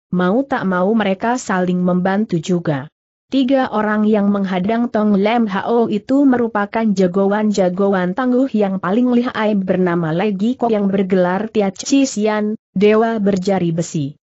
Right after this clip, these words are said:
Begitu tiba di hadapan Tong Lam Hao,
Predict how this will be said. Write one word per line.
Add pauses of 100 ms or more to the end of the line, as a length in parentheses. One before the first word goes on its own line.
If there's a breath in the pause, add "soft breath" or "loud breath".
(240)
Begitu
tiba
di
hadapan
Tong
Lam
Hao,